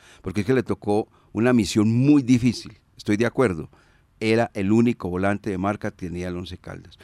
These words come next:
y seguramente que así lo va a tener. Cuando tenga a Alejandro García, que con, tiene unas características de marcar, que es volante mixto, seguramente que se va a mejorar mucho en esa posición, pero eso es algo que tendrá que revisar el técnico,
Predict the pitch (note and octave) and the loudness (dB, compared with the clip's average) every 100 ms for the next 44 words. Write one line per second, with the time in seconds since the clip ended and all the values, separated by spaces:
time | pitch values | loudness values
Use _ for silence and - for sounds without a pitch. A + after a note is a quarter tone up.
0 | - - G2+ F#2+ G#2 A2 A#2 A2+ F2+ F2+ | -12 -4 -2 0 2 2 0 -4 -8 -8
1 | F#2 G2+ G#2 A#2 B2 G2 G2 F#2 - A#2 | -6 -6 -4 -4 -4 -4 -6 -8 -4 -4
2 | C3 C#3+ - - G2 F#2 - F#2+ F#2+ G#2 | -2 -4 -4 -6 -6 -8 -14 -10 -8 -4
3 | A#2 B2+ C3+ B2 C3 A#2+ A#2 _ _ _ | -2 0 2 0 0 -2 -4 _ _ _
4 | - F#2 F#2+ G2+ G2+ G#2 A#2+ - G2+ F2+ | -8 -6 -4 -4 0 2 2 0 -4 -4
5 | F#2 F2 - G#2+ F#2 F2 E2+ - - F#2+ | -6 -6 -8 -8 -8 -8 -10 -10 -8 -8
6 | - G2 G2+ A2+ A2 A#2+ G#2+ F#2+ - A2+ | -6 -6 -2 0 0 -2 -4 -4 -8 -18
7 | - _ - B2+ A2+ G#2 F#2+ - F2+ E2+ | -20 _ -2 0 2 0 -6 -8 -8 -8
8 | G2 G2 F2 F2+ F#2 G#2 F#2 G2+ - F2+ | -6 -6 -4 -4 -4 -2 -2 -4 -6 -10
9 | F2 F#2+ - - _ G2 G2 A2+ B2 B2 | -8 -8 -10 -20 _ -4 -2 0 -2 -2
10 | G#2+ F#2+ F#2 F2 F2+ A2 A2 G2 F#2 F2+ | -6 -6 -6 -6 -6 -4 -2 -2 -4 -8
11 | F#2+ A#2 G2 E2 - | -4 -2 -2 -6 -14